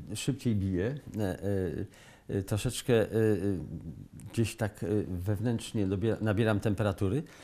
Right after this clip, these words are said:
No i, i, i wspomnienia, no bo cóż, no, całe dzieciństwo spędziłem w Sieradzu i,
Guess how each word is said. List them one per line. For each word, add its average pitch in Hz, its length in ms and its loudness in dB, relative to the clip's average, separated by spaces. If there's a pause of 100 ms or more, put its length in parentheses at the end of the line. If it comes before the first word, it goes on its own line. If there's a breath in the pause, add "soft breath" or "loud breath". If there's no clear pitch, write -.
(480 loud breath)
No 135 140 0
i, 175 60 0 (200)
i, 214 120 -4 (440)
i 175 40 -8
wspomnienia, 254 580 0
no 143 100 2
bo 127 100 0
cóż, 107 300 -4
no, 101 140 0
całe 160 320 -4
dzieciństwo 151 480 -4
spędziłem 101 460 -2
w 82 40 -10
Sieradzu 85 540 -2
i, 95 260 -6